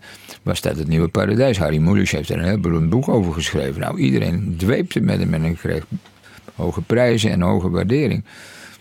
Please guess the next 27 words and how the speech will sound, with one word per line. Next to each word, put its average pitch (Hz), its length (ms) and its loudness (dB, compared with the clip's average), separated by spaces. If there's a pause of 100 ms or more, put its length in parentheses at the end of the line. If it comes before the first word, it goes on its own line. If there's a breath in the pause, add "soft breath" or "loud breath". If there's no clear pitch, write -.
(180 loud breath)
Maar - 220 0
het 92 100 0
was 87 300 0
echt 139 220 0
niet 90 140 0
het 90 160 -2
paradijs. 120 580 -2
En 107 260 0
dat 90 120 0
had 82 160 -2
je 85 80 0
ook 90 100 -2
van 113 160 0
tevoren 120 360 2
kunnen 123 260 0
voorzien. 127 340 2
En 107 120 2
dat 95 180 0
geldt 95 260 -2
voor - 140 0
meer 151 180 2
paradijzen 117 600 0
die 107 160 0
er 104 60 0
nu 101 180 0
worden 92 600 -4
aangeboden. 87 640 -4